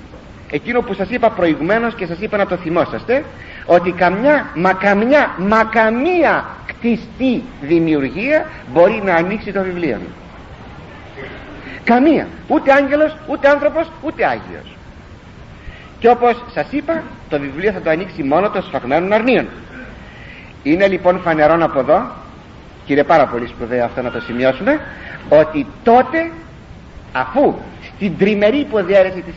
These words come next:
πτήσεως δεν ευρίσκεται κανένας, άρα το εσφαγμένον αρνίον δεν είναι κτίσμα. Προσέξτε, δεν είναι κτίσμα.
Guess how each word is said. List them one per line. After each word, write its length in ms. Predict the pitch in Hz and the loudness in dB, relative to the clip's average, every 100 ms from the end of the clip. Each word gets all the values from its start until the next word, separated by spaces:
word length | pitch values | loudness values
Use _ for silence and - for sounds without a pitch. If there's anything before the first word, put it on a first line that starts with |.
| - | -10
πτήσεως 460 | 175 - 107 - - - - - - - - | -10 -6 -8 -8 -18 -20 -20 -20 -20 -20 -14
δεν 200 | 180 294 | 2 2
ευρίσκεται 600 | 269 165 143 190 180 156 | 4 0 -2 -4 -2 -4
κανένας, 680 | 139 135 143 220 160 175 262 - - - - - - - - | -2 0 2 2 2 -2 -6 -12 -20 -20 -20 -20 -20 -20 -8
άρα 400 | 156 147 123 117 - | -2 0 0 -4 -2
το 60 | |
εσφαγμένον 760 | 135 - 131 113 139 196 180 147 | -4 -2 -6 -4 2 2 2 0
αρνίον 480 | 123 151 214 247 240 - - - 240 | 0 0 0 -4 -8 -14 -18 -14 -4
δεν 200 | 277 302 | 2 4
είναι 240 | 302 294 302 | 4 4 2
κτίσμα. 640 | 294 302 247 - 90 - - - - - - - - - - - - | 0 -2 -2 -4 -12 -14 -16 -20 -20 -20 -20 -20 -20 -20 -20 -20 -4
Προσέξτε, 600 | 247 254 320 320 294 311 302 - - 262 | 2 4 4 2 4 2 2 -14 -18 -10
δεν 240 | 311 392 320 | 2 2 2
είναι 200 | 370 381 | 0 -2
κτίσμα. 480 | 381 370 233 139 | 0 0 0 -4